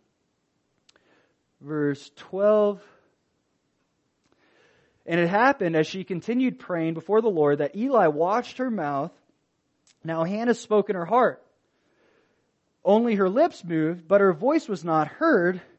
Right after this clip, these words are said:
Therefore Eli thought she was drunk." So we see Hannah, she's praying from the heart. Okay? We don't have to pray audibly for God to hear us.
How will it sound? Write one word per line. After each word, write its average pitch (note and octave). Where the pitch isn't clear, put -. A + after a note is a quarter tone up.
Therefore A#3
Eli A3+
thought F#3
she -
was A3
drunk." D4+
So A3
we G#3+
see C#4+
Hannah, A#3
she's G3
praying C4
from F3+
the G#3+
heart. B3
Okay? F3
We E3+
don't G3
have A3
to B3
pray A#3+
audibly G#3+
for F#3+
God D#3+
to G#3
hear D4+
us. -